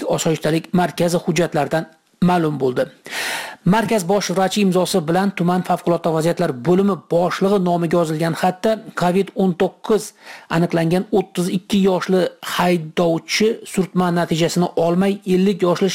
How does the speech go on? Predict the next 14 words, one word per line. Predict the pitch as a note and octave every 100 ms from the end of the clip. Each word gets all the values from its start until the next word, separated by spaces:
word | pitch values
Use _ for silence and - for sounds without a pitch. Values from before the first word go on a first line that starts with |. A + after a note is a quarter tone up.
| -
sherigi | F#3+ F#3+ F3 G#3+ G#3 - - - - - -
bilan | D#3+ G3+ G#3+ G3 E3 D#3
koronavirusga | F#3 F3+ F3 F#3 G3+ G3 G3
topshirgan, | F3+ - E3+ D#3+ G3 F#3 -
e, | D#3+ D#3 E3+
manfiy | F#3+ F3+ A#3 A3 F#3
namuna | F3 F3 F3+ F3
natijasini | D#3+ E3 F3+ - F3+ F3
ko'rsatib, | F3+ F3+ F3+ F#3+
O'zbekistonning | E3 D#3+ - F3+ F3+ F3+ C3+
bir | G#3+ G#3+
qancha | G#3 F#3 F3+ -
postlaridan | F3+ F3+ D#3 E3 F3 F3
o'tib, | G#3+